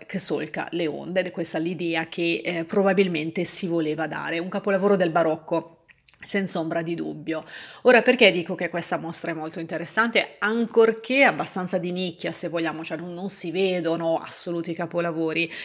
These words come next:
si vedono però ad esempio alcuni progetti, alcuni disegni, quindi c'è modo di capire anche la gestazione, cioè quello che è successo nel corso del tempo, perché Vitaliano si è dedicato a questo progetto praticamente per tutta la vita,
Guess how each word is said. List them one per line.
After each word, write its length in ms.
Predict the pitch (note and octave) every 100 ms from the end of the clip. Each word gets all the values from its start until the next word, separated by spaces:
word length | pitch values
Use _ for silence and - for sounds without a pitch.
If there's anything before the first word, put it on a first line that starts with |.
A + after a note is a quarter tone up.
| - -
si 120 | -
vedono 240 | D4 F4 G3
però 180 | F3
ad 100 | F#3+
esempio 260 | D#3+ G3 G#3
alcuni 300 | D#3 F3 E3+
progetti, 580 | E3+ E3 G#3 F#3 - E3+
alcuni 320 | E3 F#3+ F3
disegni, 600 | E3+ F3 G#3 F3+ E3+ E3+ - - -
quindi 260 | D4+ A#3
c'è 460 | - - F#3 F3 F3
modo 280 | G3 A3 A3
di 120 | G#3
capire 340 | G3 G#3+ B3+
anche 300 | F3+ G3 G3
la 160 | E3+ E3+
gestazione, 1080 | F3+ F3+ - E3+ - - B3 G#3+ F3 D#3 E3
cioè 260 | F#3+ D#3+
quello 580 | - B3+ C4+ A#3+ G#3 F3+
che 340 | - A#3+ B3 -
è 120 | F3
successo 460 | - F3+ G#3+ G#3
nel 180 | E3+ D#3+
corso 320 | F#3+ F#3 -
del 180 | D#3+ D#3+
tempo, 360 | G#3 F#3+ E3 E3+
perché 260 | - G#3
Vitaliano 640 | G3+ G3+ G#3 C#4 B3+ D3+ - _ _ _ _ -
si 140 | - G3
è 60 |
dedicato 520 | F#3+ F3+ F3+ G3+ G#3
a 60 | G3
questo 260 | G3 - F3+
progetto 440 | F#3+ F#3+ B3 E3+
praticamente 640 | - - F3 E3+ F#3 F3+
per 200 | - F3
tutta 300 | - E3 -
la 80 | E3+
vita, 500 | F#3+ G#3+ F#3 G#3